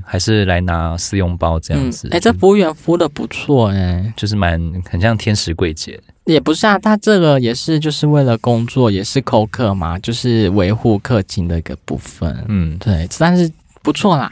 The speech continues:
Speaker 2: 不错。
Speaker 1: 但殊不知消费者就是这种白-，白目心态啊。
Speaker 2: 对啦。
Speaker 1: 结果今天早上啊，他，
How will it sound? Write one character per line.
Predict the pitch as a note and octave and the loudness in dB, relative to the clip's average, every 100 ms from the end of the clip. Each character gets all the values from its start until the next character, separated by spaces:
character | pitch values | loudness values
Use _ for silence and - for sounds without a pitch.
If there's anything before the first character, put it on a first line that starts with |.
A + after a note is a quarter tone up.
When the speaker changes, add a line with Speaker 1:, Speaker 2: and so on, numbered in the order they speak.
| - | -12
Speaker 2:
不 | - | -16
错。 | - A2 E2 - _ _ _ - | -6 -4 -4 -10 _ _ _ -4
Speaker 1:
但 | B2 | -2
殊 | C3 | 0
不 | A#2 | 0
知 | A#2 | 2
消 | A#2 | 4
费 | A2+ | 4
者 | F2+ | 2
就 | E2+ | 0
是 | F#2 G2 | -2 -2
这 | F#2 | -2
种 | D2+ C#2+ - - _ - | -2 -6 -12 -18 _ -2
白-， | E2+ | 0
白 | F2+ F2 | 0 0
目 | F2+ | 0
心 | - E2+ | -2 -4
态 | D#2+ | -6
啊。 | - - G#2 | -10 -12 -12
Speaker 2:
对 | - A#2+ - | -2 -2 -2
啦。 | E2+ D2 - - - - - - _ - | -8 -12 -12 -14 -20 -20 -20 -20 _ 2
Speaker 1:
结 | D3 | 4
果 | B2+ | 4
今 | C3 | 4
天 | C3 | 4
早 | G#2+ F2+ | 2 2
上 | B2 G#2+ | 2 2
啊， | F#2+ F2 E2+ E2+ F2 | 2 2 2 0 -2
他， | A#2 A#2 A2+ A#2 | 0 2 2 0